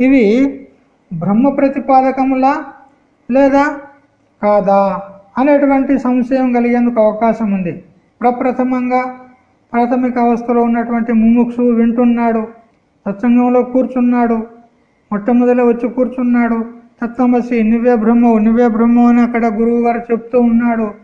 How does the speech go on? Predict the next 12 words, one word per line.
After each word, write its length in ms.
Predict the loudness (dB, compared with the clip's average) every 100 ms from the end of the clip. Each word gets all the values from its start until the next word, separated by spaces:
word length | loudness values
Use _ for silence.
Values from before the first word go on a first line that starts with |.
| _ _ _ _ -4
కానీ 760 | 0 2 2 0 0 -4 -6 -8 -20 _ _ _ _
మరి 160 | -8 -2
ఇది 160 | -2 -2
నిజమా, 440 | -6 -2 0 2 0
అబద్ధమా? 600 | -2 -2 -2 0 0 -2 -6 _ _
ఇప్పుడు 200 | _ -8
ఈ 60 | -6
వేదాంత 460 | -2 0 0 0
వాక్యాలైతే 840 | 0 -2 -4 -4 -2 -2 -4 -6 -8 -8 -10
తత్వమసి 600 | -10 -2 0 0 -2 -2
అని 240 | 0 0
చెప్తున్నాయి, 720 | -2 -4 -2 0 2 2 0